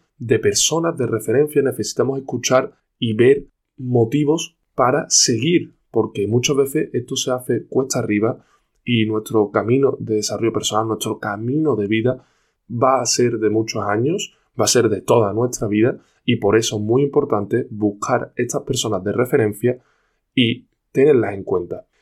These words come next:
Y lo segundo es que no te machaques. Con esto lo que te quiero transmitir es que muchas veces en el desarrollo personal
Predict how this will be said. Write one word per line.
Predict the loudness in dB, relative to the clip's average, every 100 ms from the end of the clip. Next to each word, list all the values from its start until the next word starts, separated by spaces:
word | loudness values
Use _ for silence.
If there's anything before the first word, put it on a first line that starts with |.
| _ 0
Y | 2 2 -2 2
lo | 2
segundo | 2 0 0 0 -4 -4
es | -6 -6
que | -4 -4 -4 _ _ _ _ -4
no | 0 2 2
te | 0
machaques. | -2 -6 -10 -12 -20 -20 _ _ _ _ -2
Con | 4
esto | 4 2 -2 -4 _ _
lo | 2 2
que | 2
te | 0
quiero | 4 4
transmitir | 4 0 -2 0 -2 -4 -14 _ _ -10
es | -10
que | -2 2 0 0 _ -10
muchas | -2 0 0 0
veces | 0 0 -2 -2
en | -4
el | -2
desarrollo | 0 0 0 0 2
personal | 0 0 2 2 2